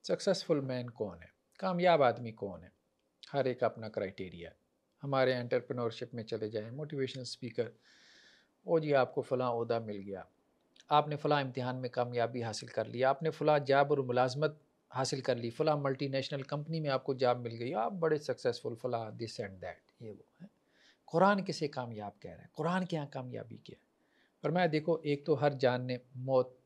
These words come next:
मौत को चखना है, सब पे मौत आनी है। ये दुनिया का यूनिवर्सल ट्रुथ है, जो दुनिया में आया सब मर जाते हैं। बिलियन ईयर्स, दुनिया का अमीर तरीन आदमी वो भी मर जाएगा, दुनिया का बादशाह वो भी मर जाएगा, ख़ास उम्र है तभी उम्र है, उसके बाद ख़त्म।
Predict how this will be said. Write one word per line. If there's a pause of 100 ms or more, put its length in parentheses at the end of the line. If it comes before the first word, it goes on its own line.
(120)
मौत
को
चखना
है, (160)
सब
पे
मौत
आनी
है। (880)
ये (340)
दुनिया
का
यूनिवर्सल
ट्रुथ
है,
जो
दुनिया
में
आया
सब
मर
जाते
हैं। (420)
बिलियन
ईयर्स, (260)
दुनिया
का
अमीर
तरीन
आदमी
वो
भी
मर
जाएगा, (260)
दुनिया
का
बादशाह
वो
भी
मर
जाएगा, (680)
ख़ास
उम्र
है
तभी
उम्र
है,
उसके
बाद (380)
ख़त्म।